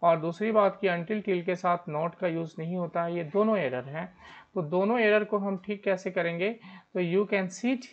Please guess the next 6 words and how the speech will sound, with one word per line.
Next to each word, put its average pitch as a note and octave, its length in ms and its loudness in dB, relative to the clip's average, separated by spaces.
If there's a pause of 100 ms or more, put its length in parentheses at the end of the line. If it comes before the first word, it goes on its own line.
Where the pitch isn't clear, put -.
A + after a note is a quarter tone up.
here, F3 320 2 (920)
here F3+ 360 4 (1080)
unless G3+ 440 6 (2000)
you, F#3+ 380 4 (2500)
unless G#3 380 4
you G#3 280 4